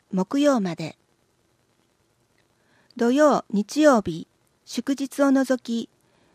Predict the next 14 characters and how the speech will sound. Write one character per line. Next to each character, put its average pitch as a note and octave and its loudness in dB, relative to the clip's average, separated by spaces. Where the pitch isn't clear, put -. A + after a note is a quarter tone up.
取 C#4 0
り - -12
替 D4+ 2
え - -6
作 D4 -4
業 G#3 0
を F3 -6
行 - -6
い F#3 -2
ま F3+ -6
す。 - -20
作 D#4 -2
業 A#3+ 2
は E3+ -8